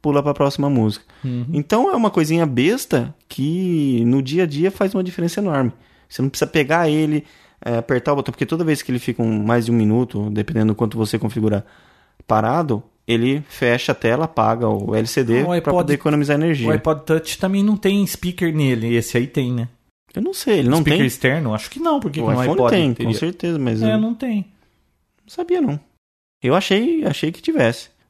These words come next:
Speaker 1: Bom, eu testei mais a função de e-mail, funciona perfeito. Já vem pré-configurações prontas pro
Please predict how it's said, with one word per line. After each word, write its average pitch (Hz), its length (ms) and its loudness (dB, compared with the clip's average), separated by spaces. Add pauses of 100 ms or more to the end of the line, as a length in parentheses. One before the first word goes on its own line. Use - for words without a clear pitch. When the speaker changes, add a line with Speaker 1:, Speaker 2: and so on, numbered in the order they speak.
Speaker 1:
Bom, 165 160 4
eu 113 60 2
testei 139 280 -2
mais 123 200 4
a 117 40 4
função 120 320 0
de 117 100 2
e-mail, 120 340 2
funciona 117 400 -2
perfeito. 117 640 -2 (320)
Já 120 160 0
vem 113 880 2
pré-configurações 123 800 0
prontas 120 440 -4
pro 110 320 -6